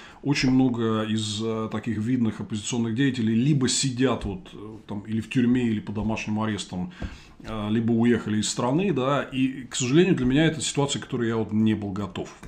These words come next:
Я, я не очень знаю, что делать. Вот говорите, где твои стримы, а мне не так, чтобы есть что сказать, потому что я пока не сориентировался, как в этой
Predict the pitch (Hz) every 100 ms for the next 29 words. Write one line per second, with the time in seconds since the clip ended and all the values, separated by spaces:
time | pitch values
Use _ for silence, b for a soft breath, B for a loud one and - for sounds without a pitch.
0 | 98 104 127 107 131 147 147 131 135 -
1 | 120 107 120 120 117 123 110 113 87 92
2 | 95 92 101 104 95 101 92 90 B B
3 | B - 98 117 - 113 113 - 156 180
4 | 143 107 104 110 110 113 131 131 117 127
5 | - 107 113 120 - 117 - 120 117 180
6 | - - 113 - 107 120 131 - 127 123
7 | - 123 120 135 135 117 107 95 110 101
8 | 104 107 101